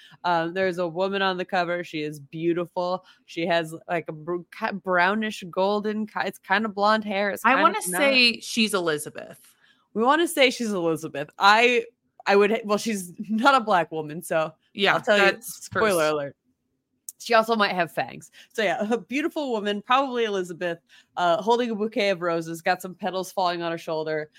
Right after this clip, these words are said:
Speaker 1: little, like, uh, dark, kinda off the shoulder dress. It's real cute. Her hair is all up. It says, "A
Speaker 2: Mm-hmm.
Speaker 1: little death goes a long way" at the top.
Speaker 2: I
Speaker 1: And
Speaker 2: love
Speaker 1: this is
Speaker 2: that.
Speaker 1: Le Petit Mort.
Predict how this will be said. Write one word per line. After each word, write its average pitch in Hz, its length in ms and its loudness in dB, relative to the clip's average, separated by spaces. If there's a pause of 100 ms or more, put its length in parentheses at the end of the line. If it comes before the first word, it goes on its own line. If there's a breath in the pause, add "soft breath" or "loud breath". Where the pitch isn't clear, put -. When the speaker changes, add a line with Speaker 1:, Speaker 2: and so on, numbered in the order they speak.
(200 soft breath)
Speaker 1:
little, 190 260 4
like, 175 380 0 (280)
uh, 165 360 0 (560)
dark, 185 440 2
kinda 185 360 0
off 185 260 4
the 190 120 -4
shoulder 180 580 -4
dress. 175 460 -4
It's - 180 -16
real 180 240 -2
cute. 170 420 -4 (400)
Her 190 80 -6
hair 175 180 0
is 170 120 -4
all 175 200 2
up. 165 320 -4 (240)
It 196 160 -4
says, 196 200 2
"A - 20 0
Speaker 2:
Mm-hmm. 190 140 2
Speaker 1:
little 202 160 2
death 190 340 2
goes 185 200 4
a 180 60 2
long 170 340 4
way" 170 200 2
at 156 100 -6
the 170 80 -8
top. 170 360 -2 (260 soft breath)
Speaker 2:
I 190 60 -2
Speaker 1:
And 175 80 0
Speaker 2:
love 160 140 2
Speaker 1:
this 156 160 0
is 170 40 -6
Speaker 2:
that. - 20 -4
Speaker 1:
Le 185 120 0
Petit 202 440 -6
Mort. 170 400 -2